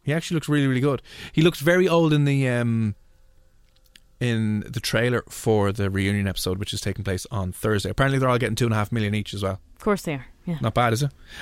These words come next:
Speaker 1: And I think they were getting, was it a million an episode back in the day?
Speaker 2: A million an episode, yeah.
Speaker 1: Um,
Speaker 2: That's apparently a true story.
Speaker 1: And so were the guys on, what's that other one, that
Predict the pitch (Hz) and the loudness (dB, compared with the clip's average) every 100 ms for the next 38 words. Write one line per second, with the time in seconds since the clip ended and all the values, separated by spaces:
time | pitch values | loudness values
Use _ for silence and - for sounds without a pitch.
0 | - 180 165 311 370 320 220 196 165 135 | 0 2 4 4 4 4 4 4 2 0
1 | - 139 147 160 226 214 190 208 208 226 | 0 2 4 4 4 4 2 0 0 0
2 | 226 - 196 208 185 180 214 220 226 247 | 0 -2 -4 0 0 2 4 6 8 6
3 | 240 226 208 - 185 165 208 202 - 131 | 4 4 0 0 0 0 -2 -4 -4 0
4 | 127 123 123 123 120 120 120 117 120 117 | 0 0 0 0 0 0 0 0 0 0
5 | 117 117 202 208 214 202 156 185 - - | 0 0 -2 -2 -2 -2 -2 -6 -8 -12
6 | 170 - 185 - 190 170 - 131 117 - | -12 -6 -6 -4 -4 -4 -4 -4 -2 0
7 | 151 156 143 127 113 127 123 120 113 - | 0 2 0 0 -2 -2 0 -2 -2 -2
8 | 117 113 110 110 131 - 113 117 110 104 | 0 0 -2 -2 -4 -2 -2 0 0 -2
9 | 104 | -2